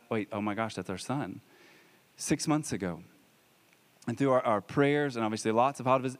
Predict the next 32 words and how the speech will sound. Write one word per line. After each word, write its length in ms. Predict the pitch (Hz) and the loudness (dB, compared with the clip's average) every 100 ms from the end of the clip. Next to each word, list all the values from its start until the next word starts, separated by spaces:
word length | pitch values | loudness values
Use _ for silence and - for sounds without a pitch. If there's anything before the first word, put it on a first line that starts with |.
| - | 2
hos-, 280 | 135 139 135 - | 2 4 -2 -8
ho-, 220 | 123 135 - | 0 2 4
hospital 380 | 143 - 143 | 2 2 -2
visits, 380 | 127 135 131 - | 0 0 0 -2
and 120 | 117 | -2
we're 120 | 120 131 | 0 0
not 360 | 120 127 135 - - - - | 2 2 0 -4 -20 -14 0
out 160 | 120 135 | 4 4
of 80 | |
the 100 | 110 | 2
woods, 380 | 104 117 170 127 | -2 0 0 -2
but, 240 | 110 113 120 | -2 0 0
like, 160 | 113 - | -2 -2
I 40 | 131 | -2
want 120 | 143 | 0
you 60 | 143 | -2
to 60 | |
see 160 | 123 139 | -2 -2
my 160 | 127 | -2
son 240 | 117 135 123 | -2 -4 -4
today, 400 | 101 120 180 - - _ - | -2 -2 -2 -6 -20 _ -6
like, 260 | 107 107 | -4 -4
side 220 | - 123 123 | -2 0 0
by 100 | 104 | -2
side. 380 | - 151 101 - - - - - - - - - | -2 -4 -4 -8 -16 -18 -18 -20 -18 -16 -8 6
Like, 360 | 135 139 135 - - - - - - - - - - - - - - - - - - - - - - - - - - - - - - - - - | 6 6 0 -8 -10 -12 -14 -14 -14 -14 -14 -14 -14 -14 -14 -14 -14 -14 -14 -12 -12 -12 -12 -12 -12 -12 -14 -12 -12 -12 -14 -14 -14 -14 -14 -4
and, 160 | 139 131 | 0 2
and 240 | 143 135 | 2 2
we 100 | 160 | 2
believe 920 | 165 123 151 202 226 170 123 117 123 | 4 4 4 4 4 2 2 0 -2
with 280 | - 143 - | -2 -2 -2
confidence 1000 | - - 165 233 - 135 104 92 - - | -4 4 6 4 2 0 0 -4 -8 -12